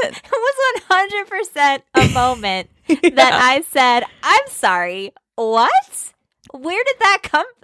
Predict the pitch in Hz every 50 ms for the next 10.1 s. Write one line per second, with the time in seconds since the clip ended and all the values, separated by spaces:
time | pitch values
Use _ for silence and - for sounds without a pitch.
0 | _ - - - - - 403 508 - 539 508 403 311 247 247 - - - - 349
1 | 392 403 392 302 311 330 381 453 622 807 659 - _ _ - 285 311 285 381 -
2 | - - - - - - _ - - - - - 330 285 _ - 302 285 285 339
3 | 494 622 640 539 - - 269 214 220 254 285 330 370 415 466 523 554 587 - -
4 | - - - - - - 269 254 254 - - - 214 214 208 208 - 170 165 175
5 | 180 180 180 175 180 180 320 311 294 269 277 269 - - - - 247 247 262 277
6 | 311 339 359 381 415 453 466 - - - _ _ - - 269 262 226 - - -
7 | - _ _ _ _ _ _ _ _ _ _ - - - 403 539 - - 285 277
8 | 254 262 247 233 254 269 - - 233 220 226 - - 254 269 302 320 381 392 415
9 | - - - - 240 233 226 226 - - 196 180 180 180 - 175 175 175 175 196
10 | -